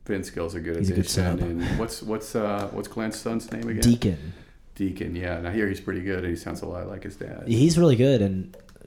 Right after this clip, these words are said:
Speaker 2: my dad and I went up to a show in Philadelphia.
Speaker 1: Right,
Speaker 2: Uh,
Speaker 1: you called
Speaker 2: James
Speaker 1: me from
Speaker 2: Taylor.
Speaker 1: there.
Speaker 2: Yeah, we did, 'cause we were at your, your
Speaker 1: Yeah,
Speaker 2: university.
Speaker 1: yeah,
Speaker 2: Yeah.
Speaker 1: yeah.
Speaker 2: And, um, James Taylor opened. And James Taylor's one of my, like, huge influences. I
Speaker 1: Huh.
Speaker 2: love him.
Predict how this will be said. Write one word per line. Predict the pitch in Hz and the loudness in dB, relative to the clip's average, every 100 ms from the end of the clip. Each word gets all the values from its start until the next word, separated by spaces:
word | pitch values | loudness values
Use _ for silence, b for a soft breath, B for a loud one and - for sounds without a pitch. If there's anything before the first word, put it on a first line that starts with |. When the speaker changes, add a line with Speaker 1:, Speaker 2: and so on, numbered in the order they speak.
| - - - - - | -20 -20 -20 -20 -20
Speaker 2:
my | - 101 | -6 0
dad | 104 101 | 4 4
and | 92 | 2
I | 92 | 0
went | 90 92 | 0 -2
up | - | -4
to | - 90 | -4 -4
a | |
show | - 98 85 | -2 -2 -2
in | 85 | -2
Philadelphia. | 101 87 95 - - - | 0 2 2 2 -2 -2
Speaker 1:
Right, | 127 151 - | 2 2 0
Speaker 2:
Uh, | - | -4
Speaker 1:
you | 107 | 2
called | 104 107 | 6 6
Speaker 2:
James | |
Speaker 1:
me | 110 | 6
from | 110 95 | 4 4
Speaker 2:
Taylor. | 85 85 - | 2 -2 0
Speaker 1:
there. | 107 | 4
Speaker 2:
Yeah, | 101 | 6
we | 95 | 6
did, | 95 - 110 | 4 4 4
'cause | 113 | 6
we | 117 | 8
were | 123 | 8
at | 131 156 | 6 4
your, | 143 147 | 4 2
your | - 87 - | 0 -12 -4
Speaker 1:
Yeah, | 180 - | 4 6
Speaker 2:
university. | 220 - - | 6 4 2
Speaker 1:
yeah, | 123 147 | 2 2
Speaker 2:
Yeah. | - | 0
Speaker 1:
yeah. | 117 135 135 B B | -2 -4 -6 B B
Speaker 2:
And, | 120 117 110 | 2 4 8
um, | 110 104 98 95 90 - - - | 6 6 4 2 -2 -6 -18 -2
James | 110 120 | 2 4
Taylor | 113 131 110 | 4 4 4
opened. | 95 104 - - - - | 4 2 0 -8 -20 -10
And | 98 | 0
James | 113 104 | 2 4
Taylor's | 110 85 78 | 2 2 0
one | 92 | -2
of | 87 | -2
my, | 78 | -4
like, | - | -10
huge | - 95 | 0 0
influences. | 82 - 82 - - | 0 -4 -4 -4 -2
I | 180 | 2
Speaker 1:
Huh. | 123 | 4
Speaker 2:
love | - | 2
him. | - | 0